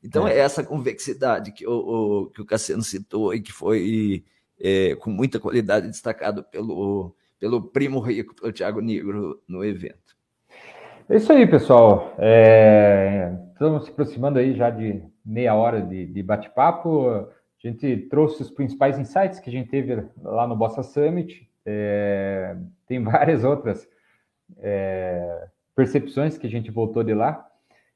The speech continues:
Speaker 2: É, se vocês tiverem alguma dúvida, alguma outra pergunta também, não deixem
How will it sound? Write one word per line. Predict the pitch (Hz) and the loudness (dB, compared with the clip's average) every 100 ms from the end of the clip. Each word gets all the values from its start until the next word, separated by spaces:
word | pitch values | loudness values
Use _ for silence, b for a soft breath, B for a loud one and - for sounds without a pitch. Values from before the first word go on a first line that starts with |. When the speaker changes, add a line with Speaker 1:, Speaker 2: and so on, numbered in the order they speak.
| _ - | _ -8
Speaker 2:
É, | 113 107 104 104 98 98 85 - _ _ | 0 2 4 4 2 0 -6 -8 _ _
se | 131 | -10
vocês | 123 135 | -4 -4
tiverem | 127 135 131 180 | -2 2 4 4
alguma | 143 160 156 | 2 0 0
dúvida, | 131 208 175 139 | 0 -2 0 -2
alguma | 143 156 | 0 0
outra | 156 156 | 0 -2
pergunta | 139 120 143 156 | -4 -4 -4 -6
também, | 117 120 135 151 | -8 -10 -10 -10
não | 135 | -8
deixem | 127 139 135 104 - | -8 -10 -8 -12 -12